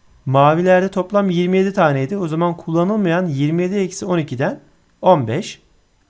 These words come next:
yirmi yedi eksi yirmi dörtten üç tane.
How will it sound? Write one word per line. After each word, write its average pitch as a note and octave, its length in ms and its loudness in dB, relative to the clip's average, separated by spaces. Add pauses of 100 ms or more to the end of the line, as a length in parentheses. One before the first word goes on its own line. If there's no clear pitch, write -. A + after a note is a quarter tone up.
(120)
yirmi A#2 340 -2
yedi D#3 140 -2
eksi F#3+ 280 -4
yirmi C3 120 -4
dörtten B2+ 500 -6 (240)
üç - 180 -4
tane. A2 280 -8